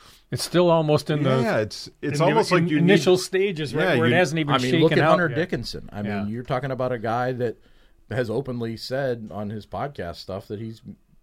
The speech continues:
Speaker 3: gonna make multiple millions of dollars. He said that. We don't know that for certain.
Speaker 2: And if he is, how do you tell him no?
Speaker 3: Right.
Speaker 1: Right, right. <laughs>
Speaker 2: And again, it's, ag-, and it's different for every
Speaker 1: Yeah.
Speaker 2: circumstance. I mean, he's the kind of guy that we know in the N B A, that's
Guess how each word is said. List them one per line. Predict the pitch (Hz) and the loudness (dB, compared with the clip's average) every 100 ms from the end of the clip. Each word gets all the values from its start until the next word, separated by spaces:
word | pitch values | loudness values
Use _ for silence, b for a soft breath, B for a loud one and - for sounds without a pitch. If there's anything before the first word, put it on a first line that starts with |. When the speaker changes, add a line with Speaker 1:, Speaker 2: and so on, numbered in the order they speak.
| _ | _
Speaker 3:
gonna | 117 113 | -8 -6
make | 117 135 _ - _ _ _ | -6 -8 _ -20 _ _ _
multiple | 87 98 135 139 | -12 -10 -10 -8
millions | 135 135 151 143 | -6 -6 -6 -6
of | 139 | -4
dollars. | 123 160 85 62 - - - _ _ _ _ _ _ | -4 -6 -10 -16 -20 -20 -20 _ _ _ _ _ _
He | - 107 | -16 -16
said | - 98 156 | -12 -8 -6
that. | 156 127 - | -4 -4 -4
We | 104 | -8
don't | 190 220 | -10 -10
know | 165 127 | -8 -6
that | 135 - | -6 -8
for | 135 | -14
certain. | - 160 208 185 208 _ _ _ _ _ _ _ | -10 -10 -10 -16 -18 _ _ _ _ _ _ _
Speaker 2:
And | 110 123 | -6 -4
if | 120 | -4
he | 110 | -2
is, | 160 165 143 | -2 -2 -4
how | 131 | -6
do | 131 | -4
you | 139 | -4
tell | 139 139 | -4 -4
him | 120 | -4
no? | 104 135 143 - | -6 -8 -10 -6
Speaker 3:
Right. | 120 - | -6 -4
Speaker 1:
Right, | 107 101 | -6 -6
right. | 117 - | -10 -6
<laughs> | 135 - | -6 2
Speaker 2:
And | 139 | 2
again, | 131 180 135 | 4 2 2
it's, | 131 - - | -4 -4 -4
ag-, | 131 110 | -6 -2
and | 131 113 | -2 -2
it's | 104 - | -6 -8
different | 92 127 170 156 | 0 0 2 -4
for | 160 156 117 | -2 -2 -2
every | 120 131 | -2 -2
Speaker 1:
Yeah. | 123 | -4
Speaker 2:
circumstance. | 156 - 101 - 90 82 95 | -4 -4 -6 -6 -6 -6 -6
I | |
mean, | 95 | -6
he's | 90 123 135 | -4 -6 -6
the | 147 | -6
kind | 131 117 | -4 -4
of | 98 | -2
guy | 95 104 | -2 -2
that | 92 | -4
we | 110 | -4
know | 123 107 | -2 -2
in | 107 | -2
the | 95 | -4
N | 101 | -6
B | 120 120 | -6 -4
A, | 92 101 | -4 -2
that's | 101 107 - | -4 -6 -12